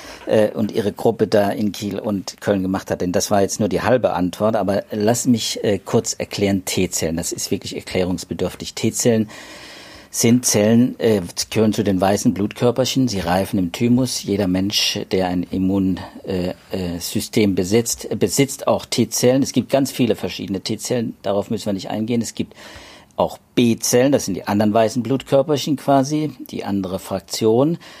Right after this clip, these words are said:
von der man auch hin und wieder hört, das sind die, die Antikörper produzieren. Die T-Zellen, äh, sind, äh,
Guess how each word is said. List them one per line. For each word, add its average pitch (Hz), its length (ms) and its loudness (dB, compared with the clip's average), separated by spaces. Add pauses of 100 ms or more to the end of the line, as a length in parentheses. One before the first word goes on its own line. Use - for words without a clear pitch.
(240)
von 95 140 -4
der 92 120 4
man 90 140 0
auch 104 260 0
hin 127 160 6
und 123 120 4
wieder 123 280 4
hört, 131 180 2
das 101 140 4
sind 110 180 2
die, 110 160 2
die 110 240 0
Antikörper 90 680 -2
produzieren. - 720 -10 (260)
Die - 80 -6 (120)
T-Zellen, 160 720 2 (720)
äh, 101 340 4 (240)
sind, - 560 0
äh, 92 280 0